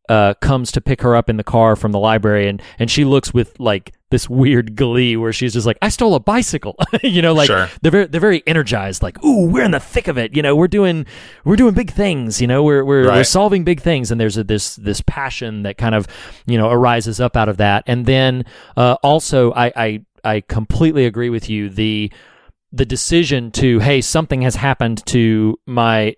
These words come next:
Speaker 1: to the babysitter, so we've gotta protect the baby. We gotta g-, grab the baby and take her with us." Um,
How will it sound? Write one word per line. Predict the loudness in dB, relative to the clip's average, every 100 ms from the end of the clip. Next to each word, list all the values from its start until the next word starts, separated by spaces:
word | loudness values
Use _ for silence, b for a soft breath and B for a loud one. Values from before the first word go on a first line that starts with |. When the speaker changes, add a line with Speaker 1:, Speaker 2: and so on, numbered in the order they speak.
| -4
Speaker 1:
to | -4
the | -2
babysitter, | -2 0 0 0 0 0
so | -2
we've | 0
gotta | 0 0
protect | -2 -4 -4
the | -2
baby. | 0 0 -2
We | -4
gotta | -6
g-, | -8 -14
grab | -8 -2 0 0
the |
baby | 0 0 0
and | -2
take | -2 0
her |
with | 2 2
us." | -2 -6 B B B B -2
Um, | 0 0 -2